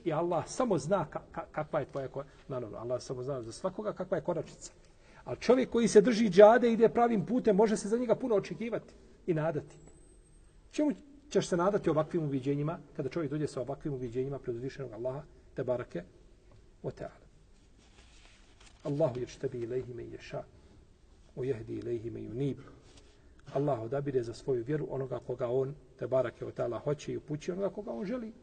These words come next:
i komu se iskreno, iskreno obrati. Walau alima Allahu fihim khayran la asma'ahum. A da je Allah znao da u njim, u njim srcima ima kakvog dobra,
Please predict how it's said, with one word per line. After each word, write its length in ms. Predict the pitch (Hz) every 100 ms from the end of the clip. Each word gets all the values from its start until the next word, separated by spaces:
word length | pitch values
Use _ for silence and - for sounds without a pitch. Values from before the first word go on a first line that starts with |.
| - - -
i 80 |
komu 240 | 156 160 139
se 160 | -
iskreno, 400 | 135 - 143 147 - - - - -
iskreno 420 | 151 - 131 131 131
obrati. 460 | 151 135 117 - 120 - - - - - - - - - -
Walau 340 | 170 170 151
alima 220 | 202 170 147
Allahu 400 | 143 202 160 156
fihim 280 | 202 165 151
khayran 360 | 233 330 349
la 120 | 339 330
asma'ahum. 580 | - 233 175 156 208 214 - -
A 100 | 165
da 120 | 180
je 60 | 202
Allah 360 | 254 320 311 202
znao 360 | 302 311 220
da 140 | 185 226
u 120 | 294
njim, 300 | 320 311 269
u 180 | 285 311
njim 140 | 294
srcima 480 | - 277 - 247 240
ima 180 | 269 269
kakvog 400 | 277 - 302 226
dobra, 360 | 320 381 359